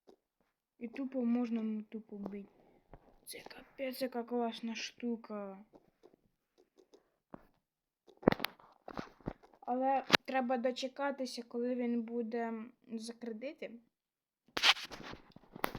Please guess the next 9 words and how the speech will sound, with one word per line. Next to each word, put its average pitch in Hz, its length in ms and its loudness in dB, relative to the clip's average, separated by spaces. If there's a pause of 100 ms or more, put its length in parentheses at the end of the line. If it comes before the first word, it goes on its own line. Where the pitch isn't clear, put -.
(460)
І 349 240 4
ще - 580 0
новеньке 247 600 0
нам 233 280 0
добавили, 226 960 -4
це 220 480 -6
в 208 140 -10
ранкед 220 460 -6
режим. 214 640 -4